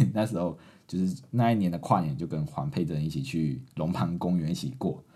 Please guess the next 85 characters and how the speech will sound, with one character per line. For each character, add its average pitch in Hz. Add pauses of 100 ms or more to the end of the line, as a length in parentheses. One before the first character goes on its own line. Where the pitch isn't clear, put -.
(560)
那 120
时 123
候 98
就 92
还 92
没 95
有 95
在 92
一 90
起， -
还 76
只 78
是 82
暧 95
昧 80 (100)
啊， 69
就 73
是 80
在 80
追 80
她 78
的 80
阶 78
段。 71 (840)
然 95
后 101
我 95
们 90
在 120
一 107
起 98
之 87
后， 92
隔 92
年 101
的 92
跨 95
年 78
就 85
去 87
台 76
北 78
啊， 71
一 -
起 80
去 80
台 78
北， 71 (240)
哇， -
台 -
北 92
真 92
的 92
是 90
非 95
常 90
的 82
冷 82
啊， 65
我 82
们 82
就 90
穿 95
了 87
超 95
多 95
衣 113
服、 95 (260)
超 113
厚 117
的 95
衣 95
服 85
到 87
台 87
北 82
去 82
跨 80
年。 65 (400)
那 139
今 139
年 117
就 117
比 104
较， 92